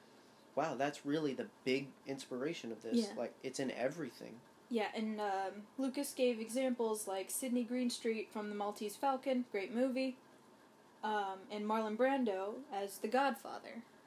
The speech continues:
Speaker 2: which
Speaker 1: Mm-hmm.
Speaker 2: you've never seen.
Speaker 1: Nope.
Speaker 2: But you know of. Just
Speaker 1: Yes.
Speaker 2: like, <laughs>
Speaker 1: I get it, yeah.
Speaker 2: Yeah.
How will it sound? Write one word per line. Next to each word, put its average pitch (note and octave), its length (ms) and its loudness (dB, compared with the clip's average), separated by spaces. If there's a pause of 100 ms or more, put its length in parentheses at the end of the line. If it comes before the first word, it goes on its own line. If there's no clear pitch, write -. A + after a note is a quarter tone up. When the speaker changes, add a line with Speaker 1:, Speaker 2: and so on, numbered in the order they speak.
(600)
Speaker 2:
which A#3 140 -2
Speaker 1:
Mm-hmm. B3+ 80 -2
Speaker 2:
you've A3 120 -6
never G3 240 -4
seen. G#3 340 0 (320)
Speaker 1:
Nope. D3+ 180 0 (560)
Speaker 2:
But A3+ 160 2
you A3+ 120 4
know G#3 200 2
of. F#3+ 320 -8
Just A#3+ 160 -4
Speaker 1:
Yes. A3+ 360 0 (240)
Speaker 2:
like, D4+ 320 6 (480)
<laughs> - 540 -8
Speaker 1:
I B2+ 100 2
get A#2+ 220 0
it, - 80 -10 (100)
yeah. A#2+ 180 -2
Speaker 2:
Yeah. A#3 220 6